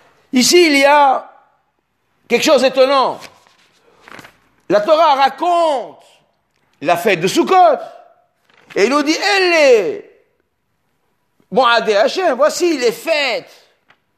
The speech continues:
que vous devrez commémorer pour Hachem. On dirait que c'est la conclusion. Et soudain, ah,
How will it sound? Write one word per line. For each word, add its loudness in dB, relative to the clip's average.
que 0
vous 0
devrez -2
commémorer 0
pour -4
Hachem. -2
On -4
dirait -2
que -2
c'est -2
la -2
conclusion. -4
Et -2
soudain, -2
ah, -2